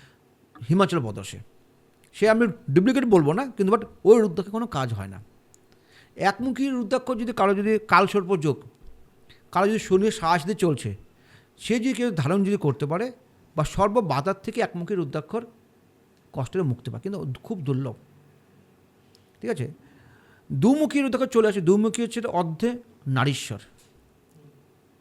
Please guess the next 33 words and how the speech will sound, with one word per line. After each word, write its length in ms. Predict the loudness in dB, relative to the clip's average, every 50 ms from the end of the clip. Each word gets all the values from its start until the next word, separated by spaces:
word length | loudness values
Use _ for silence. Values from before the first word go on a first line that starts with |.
| _ _
শিব 320 | -16 -10 -6 -6 -4 -2 -4
আর 80 | -4 -4 -8 -14 -20 _ _
পার্বতী। 440 | -12 -12 -10 -12 -14 -16 -16 -18 -18 -20 -20 _ _ _ _ _ _ _ -20 -20 -20 _ _ 0
দুমুখী 400 | 2 2 2 2 2 0 -2 -2
রুদ্রাক্ষ 280 | -2 -4 -4 -6 -6
যদি 140 | -6 -6 -6
কেউ 140 | -6 -6 -8
যদি 100 | -6 -6
ধারণ 260 | -6 -4 -4 -4 -4
করে 140 | -4 -4 -6
না, 160 | -6 -8 -8
প্রথমত 340 | -8 -8 -8 -8 -6 -6 -6
সংসারে 600 | -8 -6 -6 -6 -6 -6 -4 -4 -6 -6 -6 -8 -12 -18 _ _ _ _ _ _ _ _ _ _ _ _ _ _ _ _ _ -12
যতই 300 | -8 -6 -6 -4 -2 -2
আমাদের 300 | -2 0 -2 -4 -6 -8
প্রবলেম 400 | -8 -8 -8 -6 -4 -4 -4 -6
থাক, 180 | -6 -8 -10 -10 _ _ _ _ _ _ _ _ _ _ _ _ _
হাজব্যান্ড 440 | -10 -4 -4 -2 -2 0 0 0 0
ও 40 | 0
ওয়াইফের 260 | 0 -2 0 -2 -2 -2
রিলেশন 460 | -4 -4 -2 -2 -2 -2 -2 -4 -6
খুব 160 | -6 -8 -10 -6
খারাপ 240 | -4 -4 -4 -2 -2
হয়ে 140 | -2 -4
যাচ্ছে, 260 | -4 -4 -6 -8 -8 -6
এবং 280 | -4 -4 -4 -4 -4
দুজনের 320 | -4 -4 -2 -2 0 0 0
মধ্যে 160 | -2 -2 -2
সমস্যা 420 | -2 -2 -2 -2 -2 -2 -4 -4
ফেস 220 | -6 -6 -6 -8 -8
করতে 260 | -8 -10 -8 -8 -8
হচ্ছে, 340 | -8 -10 -10 -12 -10 -8 -6
বা 380 | -4 -4 -4 -4 -4 -6 -8